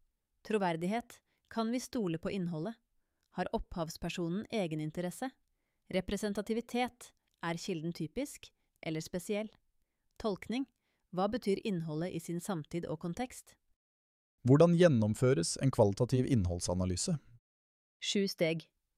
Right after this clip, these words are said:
Speaker 1: Formuler problemstilling. Velg ut dokumenter strategisk. Les gjennom for helhet. Utvikle kodingskategorier. Kod systematisk.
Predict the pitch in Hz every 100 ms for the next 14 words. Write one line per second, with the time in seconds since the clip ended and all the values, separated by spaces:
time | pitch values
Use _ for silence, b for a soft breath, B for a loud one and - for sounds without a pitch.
0 | _ _ - 180 185 180 170 185 - 185
1 | 160 147 - 156 160 - _ _ _ _
2 | - 196 214 196 - 196 220 - - 202
3 | 208 165 165 175 185 - 190 - 156 151
4 | 165 - - _ _ _ _ _ _ _
5 | 170 175 208 - 165 156 208 233 - 208
6 | 190 165 151 160 156 - _ _ _ _
7 | _ _ - 170 - 180 - 214 220 233
8 | 190 160 165 170 165 170 175 196 240 _
9 | _ _ _ _ - - 226 220 - -
10 | 180 - 180 151 - 185 - -